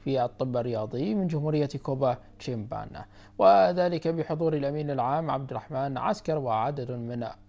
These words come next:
كبار المسؤولين من القطاع الرياضي. يذكر أن الاستشاري الكوبي يتمتع بخبرة تم-، تمتد لعشرين عامًا في علاج الإصابات الرياضية، كما يعتبر إضافة للمركز الطبي في تطوير الكوادر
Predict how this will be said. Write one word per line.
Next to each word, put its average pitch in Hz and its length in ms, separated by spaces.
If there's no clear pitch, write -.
كبار 147 540
المسؤولين 127 680
من 123 120
القطاع 117 500
الرياضي. 92 500
يذكر 139 340
أن 131 80
الاستشاري 131 640
الكوبي 131 440
يتمتع 139 500
بخبرة 127 840
تم-، 123 220
تمتد 156 480
لعشرين 127 540
عامًا 95 520
في 101 200
علاج 110 260
الإصابات 120 600
الرياضية، 160 640
كما 117 280
يعتبر 120 580
إضافة 143 400
للمركز 127 540
الطبي 131 560
في 127 140
تطوير 113 400
الكوادر 131 680